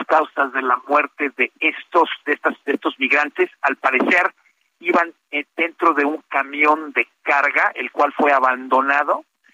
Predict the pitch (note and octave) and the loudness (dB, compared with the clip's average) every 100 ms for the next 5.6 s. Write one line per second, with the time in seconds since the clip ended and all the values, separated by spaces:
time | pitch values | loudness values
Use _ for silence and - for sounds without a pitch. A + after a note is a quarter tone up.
0 | _ _ - G3+ F3+ D3 D3+ D3 D3 - | _ _ -20 -14 0 2 2 0 -2 0
1 | D#3+ - C3+ B2+ B2 A#2 - B2+ A#2 C3 | -4 -2 -2 0 0 -4 -2 -2 0 -4
2 | - D#3+ - C#3 - B2 C#3+ C3+ C#3+ B2 | -4 -12 -4 -2 0 0 -2 -2 -2 0
3 | C#3 C#3+ C#3 F#3 F3 F#3+ F3 B2+ - C#3+ | 2 2 0 0 2 0 0 -6 -2 -2
4 | C3 - - F3 D#3+ - B2+ D3 C#3+ C#3+ | -4 -6 -2 0 -2 -4 -4 -2 -2 -4
5 | - E3+ F3 D#3 - | 0 2 2 0 -2